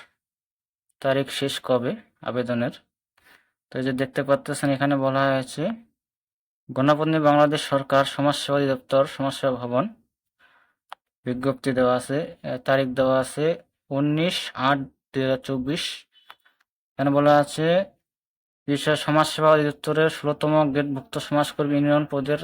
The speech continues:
সর্বমোট দুশো নয়টি শূন্য পদে জনবল নিয়োগের নিমিত্ত আবেদন গ্রহণের সময়সীমা বৃদ্ধিকরণ। সমাজসেবা অধিদপ্তরের আওতাধীন ষোলোতম গ্রেডভুক্ত সমাজকর্মী ইউনিয়ন পদে জনবল নিয়োগের নিমিত্ত গত এগারো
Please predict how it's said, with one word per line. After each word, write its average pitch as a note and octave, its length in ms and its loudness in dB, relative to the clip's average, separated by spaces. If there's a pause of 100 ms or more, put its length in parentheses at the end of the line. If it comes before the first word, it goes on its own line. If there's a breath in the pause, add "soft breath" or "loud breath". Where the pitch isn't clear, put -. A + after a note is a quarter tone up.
সর্বমোট D3 420 0
দুশো C3+ 280 -6
নয়টি - 1080 -4
শূন্য C#3+ 360 2
পদে D3+ 360 0
জনবল C#3+ 500 2
নিয়োগের C#3+ 420 2
নিমিত্ত C#3+ 380 -2 (120)
আবেদন C3 420 0
গ্রহণের C#3+ 420 2
সময়সীমা C#3+ 540 -2
বৃদ্ধিকরণ। C3 640 -2 (1600 loud breath)
সমাজসেবা D3 440 2
অধিদপ্তরের D#3 540 2
আওতাধীন C#3 600 0
ষোলোতম C#3+ 440 -2 (180)
গ্রেডভুক্ত C#3 520 -6
সমাজকর্মী C#3+ 600 -2
ইউনিয়ন C#3+ 340 2
পদে C#3 320 -2
জনবল C#3 480 2
নিয়োগের C#3 440 0
নিমিত্ত C#3 360 -4 (140)
গত C3 260 -4 (920)
এগারো D3 420 6